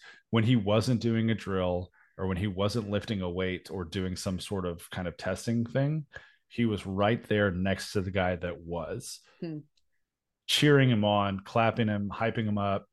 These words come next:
Speaker 1: like, encouraging him and kind of pushing him to get that extra rep in or, or to get that extra tenth of a second off your time or just whatever it was.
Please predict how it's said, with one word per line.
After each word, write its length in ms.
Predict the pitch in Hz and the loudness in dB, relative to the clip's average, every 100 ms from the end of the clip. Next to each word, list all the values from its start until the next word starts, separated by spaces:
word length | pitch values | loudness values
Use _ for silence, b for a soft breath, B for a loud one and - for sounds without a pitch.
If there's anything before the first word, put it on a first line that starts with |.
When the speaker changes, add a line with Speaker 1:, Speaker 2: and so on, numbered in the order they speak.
| b b _ - | b b _ -8
Speaker 1:
like, 180 | 90 - - | -8 -10 -8
encouraging 540 | 107 - 131 120 120 | -6 2 4 4 4
him 120 | 117 107 | 2 0
and 140 | 98 | 0
kind 140 | 123 | 0
of 120 | 104 - | -2 -2
pushing 320 | - 123 117 | 0 2 2
him 120 | 104 92 | 0 0
to 80 | 87 - | -4 -2
get 160 | 107 | 0
that 160 | 101 95 | 2 2
extra 320 | 98 92 101 | 0 -2 -2
rep 280 | 92 90 - | -2 -2 -2
in 260 | 87 85 | -6 -6
or, 160 | 82 85 | -8 -8
or 200 | 90 87 | -8 -10
to 80 | 82 - _ | -12 -18 _
get 240 | 113 101 | 0 2
that 140 | 104 101 | 4 4
extra 240 | 95 101 | 2 -2
tenth 240 | 92 104 92 | -2 0 0
of 80 | |
a 40 | 92 | -2
second 300 | - 92 95 | -2 -2 -4
off 240 | 87 85 | -6 -8
your 80 | 90 | -10
time 480 | - 87 82 82 82 | -8 -8 -8 -8 -12
or 180 | 78 - | -16 -12
just 200 | 104 - | -10 0
whatever 380 | 107 110 101 90 | 4 6 4 0
it 60 | |
was. 480 | 82 101 92 82 - | 0 0 0 -2 -12